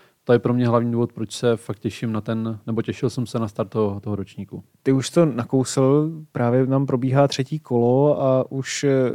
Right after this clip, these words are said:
Speaker 2: během těch prvních dvou se stačilo stát, eh, celá řada <laughs> velmi zajímavých, jako pozoruhodných věcí. Například třeba, že hokejová Plzeň odvolala své trenéry.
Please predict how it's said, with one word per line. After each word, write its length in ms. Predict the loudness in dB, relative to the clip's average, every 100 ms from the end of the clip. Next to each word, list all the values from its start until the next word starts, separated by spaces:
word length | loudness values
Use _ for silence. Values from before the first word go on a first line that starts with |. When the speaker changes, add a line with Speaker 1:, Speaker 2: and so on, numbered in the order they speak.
| -6
Speaker 2:
během 280 | -8 -6 -4
těch 180 | -4 -2
prvních 440 | -2 0 -2 -4
dvou 420 | -4 2 2 2
se 520 | -2 0 2 4 2 -2 -8
stačilo 480 | -10 -8 -8 -4 -4
stát, 460 | 0 4 4 2 2
eh, 40 | 4 2 -2 _ _ _ _ _ -4
celá 260 | 2 4
řada 240 | 4 4 4 2
<laughs> 200 | 0 2
velmi 280 | 4 2 2
zajímavých, 460 | 0 -2 -4 -6
jako 140 | -6 -8
pozoruhodných 800 | -2 0 4 4 4 4 2 4
věcí. 460 | 2 2 0 -2 -2 -10 -16 -4
Například 560 | -4 -2 -4 4 4
třeba, 340 | 4 2 4 4
že 220 | 6 4
hokejová 440 | 2 2 4 6 4
Plzeň 380 | 4 2 2 0
odvolala 560 | -4 0 2 4 4
své 360 | 4 4 6 6 2 -4
trenéry. 640 | 0 2 2 2 2 0